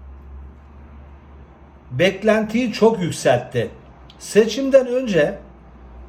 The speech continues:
Sayın Başkan'ın vaadi var. Binlik planları yapacağız.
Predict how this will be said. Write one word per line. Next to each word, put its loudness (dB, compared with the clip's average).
Sayın 2
Başkan'ın 0
vaadi 2
var. -2
Binlik 0
planları 4
yapacağız. 0